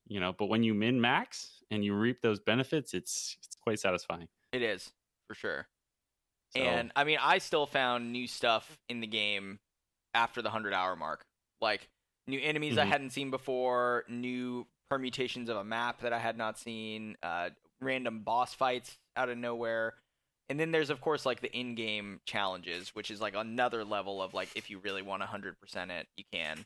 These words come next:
Speaker 2: you know. I
Speaker 1: Mm-hmm.
Speaker 2: haven't, I haven't made the decision on if I wanna get the Necromancer D L C yet to go for the full
Speaker 1: Mm.
Speaker 2: hundred percent completion beyond the plat, but we'll see.
Speaker 1: Yeah.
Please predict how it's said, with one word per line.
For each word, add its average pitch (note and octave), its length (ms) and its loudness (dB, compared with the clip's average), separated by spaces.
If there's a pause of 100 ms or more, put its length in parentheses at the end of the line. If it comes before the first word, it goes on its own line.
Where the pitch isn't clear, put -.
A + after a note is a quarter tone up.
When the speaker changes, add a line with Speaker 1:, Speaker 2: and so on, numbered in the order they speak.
(180)
Speaker 2:
you F#2 60 -10
know. F2 140 -4 (580)
I D3 100 8
Speaker 1:
Mm-hmm. F#3+ 240 6
Speaker 2:
haven't, - 120 -12
I C#3+ 80 8
haven't E3+ 180 6
made D3+ 160 4
the C3+ 60 -4
decision B2 400 -2
on G#2+ 180 0
if G#2+ 120 -6
I A2+ 100 4
wanna G#2+ 240 -2
get G2+ 260 -2
the G2 240 0
Necromancer A2+ 580 -2
D A#2+ 140 -6
L A#2 120 -2
C B2+ 160 -8
yet B2+ 280 -4 (400)
to F#2+ 120 0
go G#2 260 -2
for A#2+ 160 -2
the A2+ 80 0
full A#2+ 440 0
Speaker 1:
Mm. - 60 -14 (160)
Speaker 2:
hundred B2+ 220 -4
percent B2 380 -6
completion C3 640 -8 (140)
beyond A#2+ 260 -2
the A#2+ 40 -10
plat, B2+ 400 0
but C2 200 -4 (260)
we'll A2 100 -8
see. B1 200 -6 (180)
Speaker 1:
Yeah. E2+ 260 0